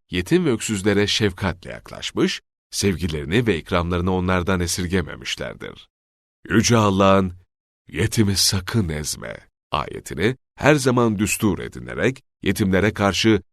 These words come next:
merhametli ve sahiplenici olmuşlardır.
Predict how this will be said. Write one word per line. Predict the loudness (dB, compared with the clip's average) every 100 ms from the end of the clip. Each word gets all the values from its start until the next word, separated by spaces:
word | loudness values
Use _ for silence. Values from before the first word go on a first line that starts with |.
| _
merhametli | -10 -10 -10 -12 -12 -10 0 2 4
ve | 2
sahiplenici | 0 -2 -2 -2 -2 -2 0
olmuşlardır. | -2 -4 -10 -10 -10 -10 -14 -16